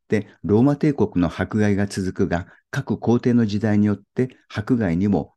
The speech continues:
緩急の差があった。以上です。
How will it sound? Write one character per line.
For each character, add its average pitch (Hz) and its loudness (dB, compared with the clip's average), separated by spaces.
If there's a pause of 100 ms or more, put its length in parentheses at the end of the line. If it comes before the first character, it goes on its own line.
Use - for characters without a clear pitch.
緩 143 -2
急 - -8
の 76 -10
差 - -6
が 82 -6 (160)
あ - -12
っ - -20
た。 - -8 (840)
以 90 -6
上 69 -6
で - -16
す。 - -20